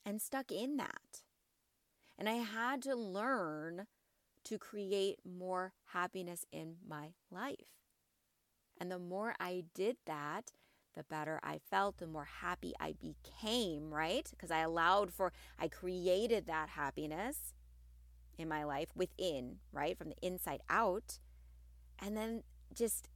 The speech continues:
kind of, it was like that ripple effect. And more of those things began to happen in my life that brought me joy. There was no more dreading the day. I look forward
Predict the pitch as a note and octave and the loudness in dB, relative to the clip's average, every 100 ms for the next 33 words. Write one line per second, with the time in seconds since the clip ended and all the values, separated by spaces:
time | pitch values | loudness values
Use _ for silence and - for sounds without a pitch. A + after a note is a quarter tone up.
0 | - B3 B3 A#3 G3+ F#3 - - - - | -6 4 6 6 2 -2 -12 -20 -20 -2
1 | - A3+ B3+ A#3+ B3 B3 G3+ B3+ - D4 | 2 4 4 4 4 2 0 0 2 2
2 | F#3 - C#3+ B2+ - - - - - - | 2 2 0 0 -2 -6 -8 -8 -18 -20
3 | - - - - G3 G3 G#3 A3 A3+ A#3 | -20 -20 -20 -8 -4 -2 0 2 4 6
4 | A3 G#3 G3 - F3 F3+ F3 - F3 E3+ | 6 6 6 4 2 4 2 0 -4 -4
5 | E3 D3+ D#3+ D#3 - E3 F#3 F#3 - - | -4 -4 -4 -6 -8 -8 -4 -4 -4 -6
6 | G#2 G#1+ G1+ - - - - - D#3+ A#2+ | -6 -6 -6 -6 -10 -16 -12 0 0 2
7 | D3+ - D3+ - A2+ D#2 - - - G#3 | 2 2 -4 -2 -2 -2 -6 -10 -4 -2
8 | G#3 G#3+ G#3+ E3 D3+ F#3+ A3 E3 C#3+ C#3+ | -2 -4 -4 -2 0 0 0 -4 -4 -2
9 | B2+ - F3 F#3 - - - G3 F#3+ F3 | -2 -2 -4 -6 -10 -14 -6 -4 -2 -4
10 | D#3+ D#3 | -8 -10